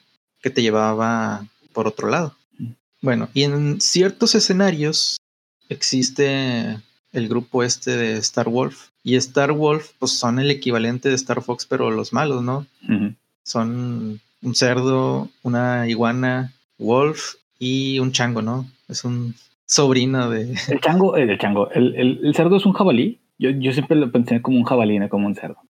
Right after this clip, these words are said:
Speaker 1: Ah, yo siempre lo vi como cerdo.
Speaker 2: Ahí, ahorita va a salir, ¿no?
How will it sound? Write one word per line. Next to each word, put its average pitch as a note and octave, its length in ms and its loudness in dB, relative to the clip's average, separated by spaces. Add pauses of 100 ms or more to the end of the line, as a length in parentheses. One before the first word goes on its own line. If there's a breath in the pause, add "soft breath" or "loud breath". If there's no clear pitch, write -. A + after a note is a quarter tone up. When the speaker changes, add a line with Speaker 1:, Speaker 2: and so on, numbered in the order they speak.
(720 loud breath)
Speaker 1:
Ah, A2 120 -6
yo B2+ 60 0
siempre C3+ 280 -2
lo C3 80 0
vi A#2+ 80 -2
como C3 200 -6
cerdo. A#2 360 -4 (440)
Speaker 2:
Ahí, - 140 -8
ahorita B2+ 200 2
va C3+ 60 0
a - 20 -6
salir, C#3 240 0
¿no? D#3 180 -4